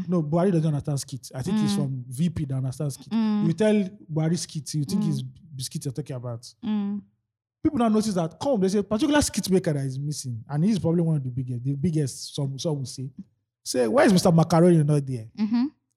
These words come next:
Speaker 1: And after, like, twenty-four hours.
Speaker 2: Do you know when I saw that photo, that's exactly what I went to look
Speaker 1: No,
Speaker 2: for
Speaker 1: that's what
Speaker 2: first.
Speaker 1: my first thing I went to go look
Speaker 2: I didn't
Speaker 1: for.
Speaker 2: even know the story.
Speaker 1: Yeah.
Speaker 2: I saw the picture.
Speaker 1: I
Speaker 2: I was
Speaker 1: just
Speaker 2: like,
Speaker 1: went, I just
Speaker 2: "Macaroni dey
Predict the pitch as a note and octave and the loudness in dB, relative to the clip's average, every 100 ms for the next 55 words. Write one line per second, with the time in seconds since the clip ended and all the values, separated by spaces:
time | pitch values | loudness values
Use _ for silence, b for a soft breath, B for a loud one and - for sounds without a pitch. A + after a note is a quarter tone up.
0 | _ D3+ D3+ F3 A#3 F#3 C3+ C#3+ - D#3 | _ -2 -2 -4 -2 -2 -2 -6 -4 -2
1 | D3 B2+ - - A#3+ D4 B3 G3+ - G3 | -2 -4 -8 -6 -2 2 2 0 -2 -2
2 | F#3+ F#3 F3+ F3 G#3 - E3 F#3 F#3+ F#3+ | -4 -6 -6 -6 -6 -6 -4 -4 -2 -2
3 | F3+ E3+ E3 F3+ E3+ E3+ G3+ F3+ A3+ B3 | -2 -4 -4 -4 0 4 6 6 6 8
4 | A3 F#3 - C#4 C4 G3 G#3 F#3 F3 C4 | 6 6 4 4 6 6 8 8 6 6
5 | F#4+ E4+ C4+ A3 F3 - F#3+ F#3 F3 D#3 | 6 6 6 4 2 2 4 4 2 -2
6 | D#3 C#3+ C3 A3+ A3+ D4 A3 - A3 - | -4 -4 0 2 4 4 4 4 2 4
7 | G3+ C#4+ D#4+ C#4 C#4 A#3 C4 C#4+ C4+ F4 | 6 6 8 6 6 6 6 6 6 8
8 | C#4+ G3 A3+ | 6 8 6